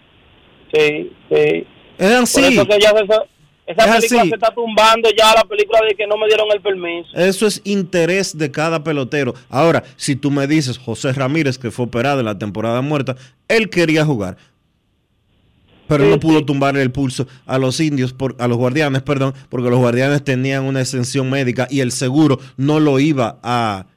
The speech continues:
Speaker 2: a asegurar. Lo mismo sucedió con Starling Marte. Hizo y deshizo para que lo pudiera, para que le permitieran jugar en el Clásico. Pero su condición de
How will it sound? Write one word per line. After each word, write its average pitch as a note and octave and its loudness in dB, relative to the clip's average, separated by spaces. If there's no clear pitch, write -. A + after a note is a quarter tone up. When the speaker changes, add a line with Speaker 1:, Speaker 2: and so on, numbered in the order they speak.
Speaker 2:
a A#2 -4
asegurar. A#2 -4
Lo C3+ 0
mismo D#3+ 4
sucedió D#3 0
con C#3 -4
Starling C3+ -4
Marte. C#3 -2
Hizo B3+ 2
y A#3+ -2
deshizo A3+ 0
para D3 0
que D3 -2
lo D3 2
pudiera, D3+ 4
para D3 0
que C3+ -2
le C#3+ 2
permitieran C#3 2
jugar D3+ 4
en D3 0
el B2+ -2
Clásico. C3 -2
Pero B2+ 0
su B2+ -2
condición C3 0
de C3+ -2